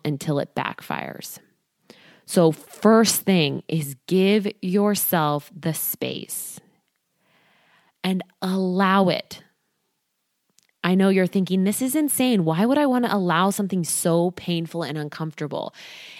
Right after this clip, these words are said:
And that is because your resisting and distraction is actually making it ten times more uncomfortable and making it last ten times longer. And it's also not letting you build any confidence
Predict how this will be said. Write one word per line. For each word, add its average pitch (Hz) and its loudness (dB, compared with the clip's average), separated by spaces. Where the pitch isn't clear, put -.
And 185 -2
that 208 2
is 220 -4
because 185 0
your 202 4
resisting 214 2
and 196 2
distraction 226 0
is 170 0
actually 202 0
making 190 -2
it - -6
ten 233 -2
times 208 0
more 175 2
uncomfortable 170 0
and 196 2
making 190 2
it 190 0
last 160 0
ten 208 2
times 175 2
longer. 170 2
And 247 2
it's - -4
also 247 4
not 269 2
letting 302 2
you 269 2
build 277 2
any 277 2
confidence 262 0